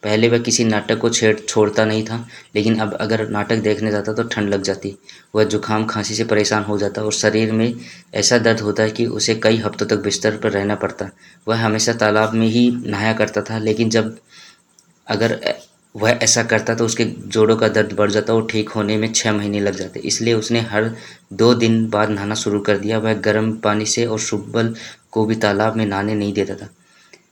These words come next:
अब अगर सुशील बिस्तर से उछलता तो उसकी हड्डियों का दर्द शुरू हो जाता। अगर वह पान खा लेता तो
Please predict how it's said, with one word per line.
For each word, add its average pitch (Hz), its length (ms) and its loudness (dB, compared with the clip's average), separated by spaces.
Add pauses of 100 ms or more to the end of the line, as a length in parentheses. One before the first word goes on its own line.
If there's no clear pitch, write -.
(380)
अब 113 200 0
अगर 117 180 2
सुशील 117 340 0
बिस्तर 113 300 2
से 117 120 0
उछलता 110 380 0
तो 117 160 0
उसकी 110 180 -2
हड्डियों 107 340 0
का 117 100 2
दर्द 110 220 0
शुरू 107 220 0
हो 107 160 0
जाता। 110 240 0
अगर 107 320 -2
वह 113 280 0
पान 110 340 -2
खा 110 180 -4
लेता 110 280 -2
तो 117 240 -6